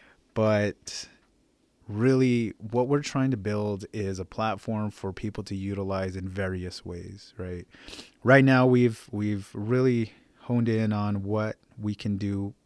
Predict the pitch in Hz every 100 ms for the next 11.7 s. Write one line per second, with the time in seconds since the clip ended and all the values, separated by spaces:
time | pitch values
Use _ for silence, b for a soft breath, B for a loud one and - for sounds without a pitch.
0 | _ 98 95 92 92 - - - - 92
1 | 87 92 B B B B B B B _
2 | - 104 104 98 107 104 110 - 104 98
3 | 104 107 92 92 - 98 92 - 113 107
4 | 104 87 90 92 95 - 92 90 87 98
5 | 107 104 101 104 - - 107 - 95 98
6 | 110 101 - 98 101 - - _ B B
7 | B B 95 92 98 98 92 104 113 185
8 | 170 95 98 87 85 - _ _ 107 120
9 | 101 95 98 120 131 - 127 107 - 175
10 | 185 104 95 95 - - 98 95 101 -
11 | 98 107 117 110 - 95